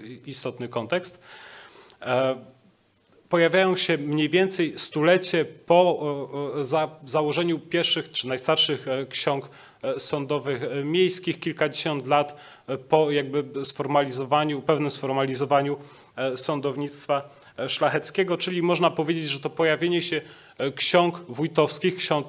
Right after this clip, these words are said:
e, ksiąg sądowych, e, gromadzkich zamyka pewien proces formowania się sądownictwa pierwszej e, Rzeczpospolitej, e, e, e, k-, które rozpoczęła epoka immunitetów oraz właśnie lokacji, e, e,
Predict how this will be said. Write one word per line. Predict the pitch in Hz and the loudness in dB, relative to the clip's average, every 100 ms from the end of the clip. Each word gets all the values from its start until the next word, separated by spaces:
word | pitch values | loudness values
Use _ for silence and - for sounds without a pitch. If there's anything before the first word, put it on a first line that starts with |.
| 127 | -4
e, | 120 | -6
ksiąg | 127 151 - | -4 -6 -4
sądowych, | 151 143 147 139 135 | -4 -2 0 -2 -2
e, | 127 135 | -2 -2
gromadzkich | 135 147 160 160 180 - - - - | -2 2 2 0 -4 -6 -12 -20 -6
zamyka | 113 151 165 185 185 147 | 6 6 8 4 4 4
pewien | 147 135 147 147 - | 2 -2 -2 -2 -8
proces | - 180 175 156 - - | 0 0 2 -2 -4 -4
formowania | 180 165 165 160 175 175 | 0 2 4 4 4 2
się | - 156 | -2 -4
sądownictwa | - 156 147 131 156 - - 143 | -2 -2 -2 -2 -4 -6 0 0
pierwszej | 147 147 160 147 - - - - | 2 0 0 -2 -6 -20 -14 -4
e, | 139 147 | -4 -2
Rzeczpospolitej, | 139 156 - 147 - 143 143 143 175 190 - _ _ _ _ _ - - | -2 -2 -4 -6 -2 -2 -2 0 0 -2 -12 _ _ _ _ _ -14 -4
e, | 143 | 0
e, | 135 135 131 | 2 2 0
e, | 139 123 131 | -2 -4 -8
k-, | - 156 - | -8 -8 -4
które | - 185 156 | 0 2 2
rozpoczęła | 151 156 - 165 139 | -2 -4 2 4 4
epoka | 135 156 156 120 - | 2 0 0 -4 -4
immunitetów | 139 135 127 127 143 139 | -2 -2 -2 -2 -2 -2
oraz | 131 135 135 - - - | 0 0 -2 -8 -20 -16
właśnie | 123 160 160 160 | 0 2 2 -2
lokacji, | 131 127 147 143 - 147 143 - - _ _ | -2 2 2 2 -2 -6 -8 -14 -20 _ _
e, | |
e, | 127 123 135 | -6 -2 -2